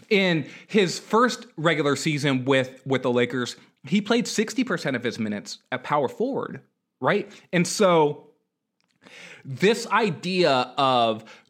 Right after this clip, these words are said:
f-, floor balance and configuration and how you want things to look, it's gonna be drastically different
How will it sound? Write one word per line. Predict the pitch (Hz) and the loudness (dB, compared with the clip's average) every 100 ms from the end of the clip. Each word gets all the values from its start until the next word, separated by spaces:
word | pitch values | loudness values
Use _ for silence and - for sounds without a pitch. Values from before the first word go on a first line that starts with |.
| _ | _
f-, | - - _ _ - | -20 -20 _ _ -18
floor | - 160 160 185 | -6 2 4 4
balance | 185 175 180 180 175 175 - | 2 2 2 2 0 -4 -4
and | 131 127 | -2 -2
configuration | 135 127 160 151 147 131 131 135 156 151 151 - - _ | -6 -4 -2 -2 -2 0 0 0 -4 -4 -8 -14 -20 _
and | 131 123 | -2 -2
how | - 165 165 | 2 2 2
you | 160 165 | 2 -2
want | 117 135 147 151 - | 0 2 2 0 -2
things | 156 151 - | 0 0 -4
to | - | -4
look, | 123 117 135 175 - - - - | -2 2 0 0 -8 -20 -20 -2
it's | 180 202 | -2 0
gonna | 330 320 | 0 0
be | 262 220 | 2 0
drastically | 143 156 175 190 180 190 175 | -2 -2 0 0 -2 -2 -2
different | 147 143 139 147 127 | 0 0 0 0 -2